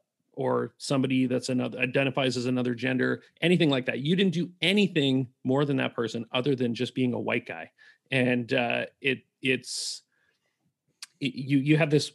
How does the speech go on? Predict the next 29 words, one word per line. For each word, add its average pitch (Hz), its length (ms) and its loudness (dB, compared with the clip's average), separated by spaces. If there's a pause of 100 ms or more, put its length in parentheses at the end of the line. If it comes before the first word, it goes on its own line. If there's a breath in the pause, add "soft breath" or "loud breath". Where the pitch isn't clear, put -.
(140)
this 127 300 -2
guilt 120 760 -2
in 127 240 0
you 110 320 -4
that 120 320 -2
causes 120 520 -4
you 127 240 4
to 117 540 -4 (260 soft breath)
try 131 160 0
to 123 140 2
escape 139 480 -2
from 117 160 -4
it, 110 180 -8 (260)
and 120 220 -4
you 113 140 -6
end 120 160 -2
up 113 140 -2
drinking 123 480 -2
or 110 40 -6
using 101 280 -12
drugs 156 540 0
or 107 420 -10
being 110 260 -8
an 104 80 -8
asshole 127 800 0
or 107 220 -10
whatever. 208 440 0
Like, 113 220 -10
it 113 120 -8